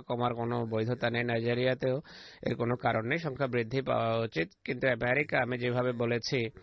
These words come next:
মাথা পিছু কোরবানির মানকে অনেক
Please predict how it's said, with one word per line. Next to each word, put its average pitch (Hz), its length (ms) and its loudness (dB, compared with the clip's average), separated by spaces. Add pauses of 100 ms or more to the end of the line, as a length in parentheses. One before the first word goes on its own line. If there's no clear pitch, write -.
(840)
মাথা 123 540 0
পিছু 127 560 -2
কোরবানির 113 1000 0 (240)
মানকে 117 500 0
অনেক 117 280 0